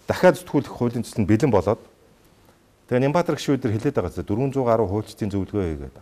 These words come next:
две тысячи двадцать восьмой оны хоёр сард, гурван сард хуульц хулихыг сургууль дээр бүх зөвлөмж гаргаад, хуульц зүйн сайд төргүүлээд, өндөр сайд. Одоо энийг засаа өөрчлөө гэдэг ахт яагаад ардсан бэ гэд. Хуульц, би өөрөө энэ боловсруулах ажлын хэсгийг хатгаж байсан юм мэдээд штэ.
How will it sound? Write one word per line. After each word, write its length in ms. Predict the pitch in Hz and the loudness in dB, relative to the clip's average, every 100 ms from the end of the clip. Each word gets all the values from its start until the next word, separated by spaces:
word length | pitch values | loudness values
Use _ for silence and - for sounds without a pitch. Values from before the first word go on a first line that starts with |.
| - | -4
две 60 | 107 | -2
тысячи 240 | 135 117 | -2 -2
двадцать 320 | 98 117 120 | -2 0 0
восьмой 240 | 110 107 98 95 | -2 -2 -4 -4
оны 80 | |
хоёр 240 | 90 98 101 | -4 -4 -4
сард, 280 | - 87 - _ _ _ _ _ - | -6 -8 -8 _ _ _ _ _ -10
гурван 240 | 92 104 | -4 -4
сард 320 | - 95 85 | -4 -6 -8
хуульц 320 | 85 104 - | -6 -6 -6
хулихыг 320 | 101 - 95 - | -12 -8 -8 -6
сургууль 320 | 87 87 - | -6 -6 -6
дээр 160 | 87 | -8
бүх 320 | 76 110 127 - | -4 -4 -2 -2
зөвлөмж 400 | 95 90 127 107 | -2 0 -4 -4
гаргаад, 300 | 82 71 _ 101 | -6 -10 _ -10
хуульц 160 | 104 | -6
зүйн 160 | 120 107 | -6 -4
сайд 240 | 101 92 | -4 -4
төргүүлээд, 520 | 85 90 110 107 76 - - _ _ _ _ _ | -6 -4 -4 -4 -10 -10 -20 _ _ _ _ _
өндөр 220 | 85 87 - | -10 -10 -10
сайд. 240 | 69 - _ _ _ _ _ _ _ - | -14 -14 _ _ _ _ _ _ _ -16
Одоо 160 | - 104 | -4 -2
энийг 160 | 101 110 101 | 0 -2 -4
засаа 320 | - - 104 | -6 0 0
өөрчлөө 340 | 87 - - 85 80 | 0 -4 -6 -6 -6
гэдэг 80 | 78 | -10
ахт 180 | - - | -14 -8
яагаад 300 | 92 92 78 | -6 -6 -8
ардсан 320 | - - 90 | -14 -12 -10
бэ 80 | 71 | -10
гэд. 140 | 69 _ _ _ _ _ _ | -16 _ _ _ _ _ _
Хуульц, 240 | - 147 156 - _ _ | 0 0 -2 -12 _ _
би 100 | 180 | 2
өөрөө 380 | 175 156 160 147 113 120 | 4 6 6 4 2 -6
энэ 140 | 120 | -2
боловсруулах 480 | 107 113 - 147 - | -2 -2 -4 -4 -4
ажлын 260 | 98 - | -6 -4
хэсгийг 220 | 139 - 85 | -6 -6 -8
хатгаж 200 | - - | -10 -12
байсан 140 | - 92 | -6 -6
юм 40 | |
мэдээд 240 | 82 113 135 | -4 -6 -6
штэ. 300 | - - | -12 -20